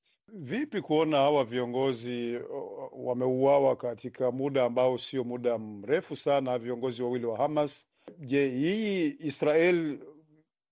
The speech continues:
malengo yake ni kudhoofisha, kuangamiza kabisa Hamas? Na unasema kwamba pengine hii inaweza ikachochea, ah, hali ikawa mbaya zaidi Gaza, au mapigano yakawa, yakaongezeka kati ya Hamas na Israel, au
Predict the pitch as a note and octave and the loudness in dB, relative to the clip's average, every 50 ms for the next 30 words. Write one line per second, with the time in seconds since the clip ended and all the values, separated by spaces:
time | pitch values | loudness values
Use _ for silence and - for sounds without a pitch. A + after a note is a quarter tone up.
0 | _ _ - C#3+ C#3 C#3 C#3 C#3+ D3+ D3 D3 D3 D3 D#3+ F#3 - - F3 D3+ C#3 | _ _ -10 -4 0 2 4 4 2 4 4 4 4 4 4 2 -2 -6 -4 -4
1 | C3 B2 - - B2+ B2 A#2+ A2+ G#2 A2 C3+ C#3 C#3+ C3 - - E3+ F#3+ - - | -4 -6 -8 -12 -12 -10 -10 -10 -6 -2 0 0 0 0 -2 -6 -8 -8 -6 -2
2 | - G3 E3+ - - F3 D#3+ D#3+ D#3+ D3+ D3 D3+ D3 D#3 D3+ D3+ D#3+ F#3 F#3 E3+ | -2 -2 -2 -2 -6 -8 -4 0 2 2 2 2 2 2 2 2 -2 -2 0 0
3 | F#3+ D3+ - D#3+ D#3 D#3 F3 - - E3+ - - F3 G3 F#3+ F#3+ F#3 - - D3 | -2 0 0 -4 -6 -6 -10 -6 -4 -4 -4 -4 -4 -6 -4 -6 -6 -8 -10 -4
4 | C#3 C#3+ C#3 D3 D3 C3+ - F3 F3 D#3+ C#3 - D#3 D#3 D#3 D3+ C#3 - - C3 | -2 -2 0 0 0 -2 -2 -2 -2 -2 0 0 0 0 0 0 -2 -2 -4 -6
5 | B2+ C3 D3+ D#3+ D#3 D3 C3 C#3 D#3 D3+ C#3 B2+ B2+ B2 _ _ _ _ _ _ | -6 -4 -4 -2 -2 0 0 0 0 0 0 -2 -4 -6 _ _ _ _ _ _
6 | _ _ - A#2+ B2+ C#3 D3 D3 C3 C#3+ B2+ - - C#3+ C3 B2+ - - D#3 D3+ | _ _ -4 0 2 2 2 0 0 0 0 0 0 -4 -4 -2 0 2 4 6
7 | C#3+ C#3 C#3 C#3 - _ - C#3 C3 A#2+ A#2 A#2 A2+ A#2 - B2+ C#3 D3+ D3 C#3 | 6 6 4 2 0 _ -10 -6 -6 -4 -4 -4 -6 -6 -2 0 0 0 0 0
8 | - C#3+ C#3 C3+ B2 B2 B2 C3+ C3 B2 A#2+ A2+ A2 C#3+ D3+ D#3 D3 C3+ C3 A#2+ | 0 0 0 0 0 0 0 0 0 0 -2 0 0 0 2 2 0 0 0 0
9 | B2+ B2+ B2+ A2+ G#2+ B2 A#2+ A#2+ B2+ C3+ C3+ B2 B2 A#2+ B2 B2+ A#2 A#2 C3+ C#3+ | 0 0 0 -2 -4 -4 -2 0 0 0 -2 -2 -6 -8 -8 -10 -4 0 0 0
10 | C#3+ C3+ C3 B2 A#2+ A#2 - B2+ A#2+ A#2+ A#2 A2+ - _ _ _ _ _ _ - | 0 0 -2 -4 -6 -6 -6 -4 -4 -4 -4 -6 -8 _ _ _ _ _ _ -8
11 | C3 A#2 - B2+ B2 B2 B2+ A#2+ B2 C#3+ B2+ - C#3 B2 - C3+ A#2+ A#2 C3+ C#3 | -8 -4 -2 -2 -2 -2 -2 0 0 0 2 0 -2 -2 -2 -4 -2 -2 -2 0
12 | C#3 C3 - - A#2+ A#2 A#2+ A#2 - - G#2 G#2+ A2+ A#2 G#2+ - - A2+ C3+ D#3+ | 0 -2 -2 -4 -10 -12 -12 -14 -14 -12 -12 -10 -10 -10 -12 -8 -2 0 4 4
13 | E3+ E3+ E3 D#3+ E3 | 6 6 4 4 2